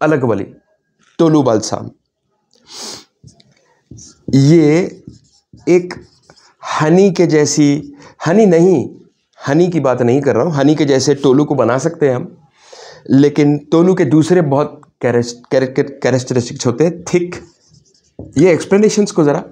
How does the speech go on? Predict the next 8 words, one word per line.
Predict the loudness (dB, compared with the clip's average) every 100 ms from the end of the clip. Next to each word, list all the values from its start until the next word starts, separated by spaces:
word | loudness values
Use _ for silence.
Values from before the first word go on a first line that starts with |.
| -12 -2
याद | 0 0
रखिए। | -2 -4 -10 -10 -12 -18 -20 -20 -20 -20 -20 -20 -20 _ _ _ _ -2
टोलू | 2 2 2
का | 0
character | 0 -2 0
होता | -2 -2 -4
है | -4 -4
thick, | -4 -6